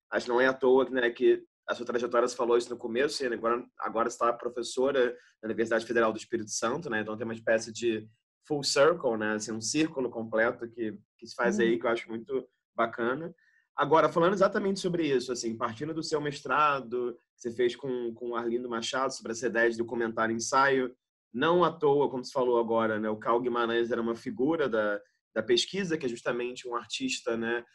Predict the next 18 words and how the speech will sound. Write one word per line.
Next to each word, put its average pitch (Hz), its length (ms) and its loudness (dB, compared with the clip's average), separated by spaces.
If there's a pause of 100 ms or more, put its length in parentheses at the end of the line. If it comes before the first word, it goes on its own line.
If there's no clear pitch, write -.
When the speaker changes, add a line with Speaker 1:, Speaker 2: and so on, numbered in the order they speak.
(160)
Speaker 1:
que - 80 -20
tá 127 120 0
nessas 127 340 0
fronteiras 131 500 0
fictícias 151 720 -2
entre 120 200 -4
o 127 40 -4
cinema 135 760 0 (280)
e 117 80 0
as 113 120 0
artes 117 320 -2
visuais. 131 580 2 (500)
É, 127 400 6
foi 170 160 4
nesse 208 240 2
momento 180 360 2
que - 80 -14
você 175 560 0